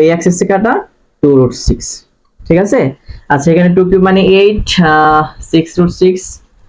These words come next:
তার মানে ফর্টি এইট রুট সিক্স মাইনাস সিক্স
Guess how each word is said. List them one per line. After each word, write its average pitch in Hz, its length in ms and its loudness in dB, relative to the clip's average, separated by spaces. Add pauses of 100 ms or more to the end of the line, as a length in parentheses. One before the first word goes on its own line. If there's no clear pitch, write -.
(500)
তার 156 180 -2
মানে 170 180 0 (4000)
ফর্টি 214 260 0 (160)
এইট 214 140 2 (100)
রুট 165 160 2 (140)
সিক্স 233 240 2 (280)
মাইনাস 170 320 0 (240)
সিক্স 139 180 -2